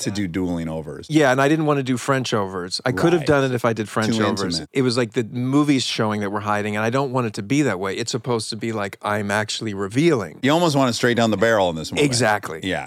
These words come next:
Speaker 1: yeah.
Speaker 2: And I don't want the audience to be behind them. I want them to be in
Speaker 1: No
Speaker 2: between
Speaker 1: safety,
Speaker 2: them.
Speaker 1: no
Speaker 2: No
Speaker 1: safety.
Speaker 2: safety. No distance.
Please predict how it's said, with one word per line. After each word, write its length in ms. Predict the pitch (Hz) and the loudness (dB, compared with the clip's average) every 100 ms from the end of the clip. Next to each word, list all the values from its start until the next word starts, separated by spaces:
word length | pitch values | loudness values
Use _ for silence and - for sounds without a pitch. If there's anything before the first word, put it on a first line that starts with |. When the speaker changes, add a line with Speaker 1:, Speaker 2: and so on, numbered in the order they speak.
| - | -4
Speaker 1:
yeah. 60 | |
Speaker 2:
And 100 | 143 | 0
I 60 | 160 | 2
don't 140 | 180 | 4
want 100 | 175 | 2
the 140 | 156 151 | 4 4
audience 340 | 156 156 123 - | 4 2 -2 -6
to 40 | |
be 140 | 123 127 | -4 -2
behind 380 | 120 156 196 | 0 2 0
them. 280 | 131 85 120 _ - | -2 -6 -16 _ 0
I 80 | |
want 160 | 151 160 | 2 2
them 80 | 147 | 0
to 40 | 117 | 0
be 200 | 123 - | -2 -2
in 140 | 113 | 0
Speaker 1:
No 120 | 127 156 | 2 2
Speaker 2:
between 380 | - 147 202 | 2 2 2
Speaker 1:
safety, 60 | 175 | 2
Speaker 2:
them. 120 | 101 98 | 0 0
Speaker 1:
no 120 | 127 | 2
Speaker 2:
No 100 | 160 | 4
Speaker 1:
safety. 140 | 175 | 4
Speaker 2:
safety. 420 | - 131 - 98 82 | 4 0 -2 -10 -6
No 260 | 131 139 143 | 0 2 4
distance. 600 | 139 123 135 120 110 | 2 0 -2 -2 -4